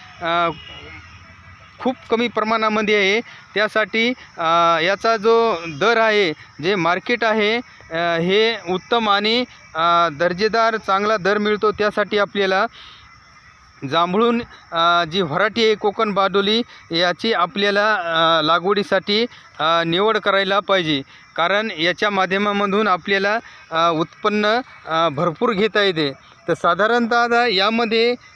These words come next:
अ, असे प्रश्न आहेत की आपल्याला, अ, लागवड ही किती बाय कितीवर करायला पाहिजे. आता साधारण ह्या बागामध्ये आपण जे लागवड बघतो, या दोन्ही झाडामधलं जे अंतर आहे, अ, हे बारा फूट आहे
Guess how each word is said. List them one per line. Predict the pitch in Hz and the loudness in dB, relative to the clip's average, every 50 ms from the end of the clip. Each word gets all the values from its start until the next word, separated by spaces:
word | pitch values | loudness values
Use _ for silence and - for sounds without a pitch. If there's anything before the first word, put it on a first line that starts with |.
| - - | -10 -4
अ, | 165 165 170 170 170 165 170 170 - - - - - - - - | -2 0 0 2 2 0 0 -2 -4 -10 -18 -20 -20 -16 -10 -8
असे | 175 180 - 247 | -8 -4 -4 -4
प्रश्न | 220 - - 226 226 - - 233 | -4 -2 -2 -2 -2 -2 -2 0
आहेत | 233 220 196 196 190 226 220 208 | 0 0 0 0 0 -2 -2 -2
की | - 233 220 | -2 -2 -2
आपल्याला, | 214 202 - 214 214 214 214 220 220 233 - - - - - - - | -2 -2 -2 -2 -2 -2 0 0 -2 -2 -4 -8 -18 -20 -20 -10 -4
अ, | 165 165 170 175 165 | 0 2 2 2 2
लागवड | 156 160 165 175 190 190 196 240 240 | 2 0 0 0 0 0 0 0 0
ही | 233 214 220 233 | 0 0 -2 -4
किती | 202 - - 196 - 247 | -6 -10 -12 -10 -8 -4
बाय | 196 226 220 226 | -2 -2 -2 -2
कितीवर | 208 - 220 190 220 220 220 208 | -2 -6 -10 -6 -4 -2 -2 0
करायला | 208 220 208 208 208 190 180 | 0 0 0 0 0 0 0
पाहिजे. | 175 - 175 170 160 170 180 196 202 - - - - - - - | -2 -2 -2 -2 -2 -2 -4 -4 -6 -12 -20 -20 -20 -20 -12 -10
आता | 160 180 214 202 | -6 -6 -6 -4
साधारण | - - 185 185 175 202 214 233 240 233 | -2 -2 -2 -2 0 0 -2 -2 -2 -4
ह्या | 240 226 226 233 240 | -4 -2 0 0 0
बागामध्ये | 233 190 208 208 214 226 233 220 226 226 214 226 | 0 2 0 0 0 0 -2 -2 -4 -4 -2 0
आपण | 226 220 214 - 233 233 220 | 0 0 0 -2 -4 -4 -2
जे | 214 233 214 | -2 -2 0
लागवड | 190 180 196 202 226 220 | 0 0 0 0 0 -2
बघतो, | 214 196 226 214 - - 208 208 240 240 - - - - - - - - 160 | -2 -2 -4 -4 -2 0 0 0 0 0 -4 -14 -20 -20 -20 -20 -20 -12 -6
या | 160 180 190 214 226 233 247 214 170 165 | -4 -2 0 0 0 0 0 -2 -4 -8
दोन्ही | 165 147 170 185 196 214 240 247 | -10 -6 -6 -4 -4 -4 -6 -6
झाडामधलं | 202 175 175 185 214 226 214 214 214 214 214 220 | -8 -6 -4 -4 -4 -2 -2 -4 -4 -4 -4 -4
जे | 202 202 233 | -2 -2 0
अंतर | 233 208 185 190 190 - 240 233 | 0 0 -2 -2 -2 -2 0 0
आहे, | 220 208 220 208 208 233 254 - - - - - - | 0 2 2 2 0 0 -2 -4 -10 -20 -20 -14 -8
अ, | 175 160 160 170 | -4 -2 -2 -2
हे | 165 156 165 190 214 226 | -2 -2 -2 -2 -2 -2
बारा | 175 135 139 160 180 214 233 | -2 -2 -2 0 0 0 0
फूट | 214 - - 214 - | -2 -4 -6 -4 -2
आहे | 226 214 202 208 226 | -2 0 0 0 0